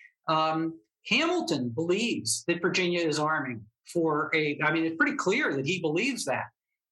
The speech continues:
I think Henry and Washington are very concerned that that may be happening.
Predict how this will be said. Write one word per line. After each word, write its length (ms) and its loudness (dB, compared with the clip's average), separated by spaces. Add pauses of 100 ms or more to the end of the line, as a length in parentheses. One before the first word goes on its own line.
(360)
I 180 0
think 300 -2
Henry 380 0
and 140 0
Washington 640 0
are 120 0
very 280 0
concerned 720 -2 (120)
that 100 0
that 220 2
may 160 2
be 120 0
happening. 560 -2